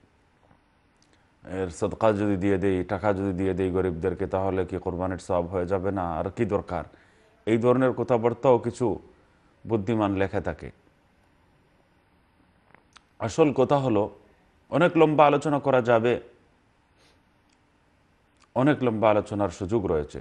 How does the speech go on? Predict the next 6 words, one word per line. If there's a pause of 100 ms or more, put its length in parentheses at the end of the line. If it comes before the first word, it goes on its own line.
(160)
কিন্তু
আমি
এতটুকু
বলবো (1500)
যে (1400)
আল্লাহর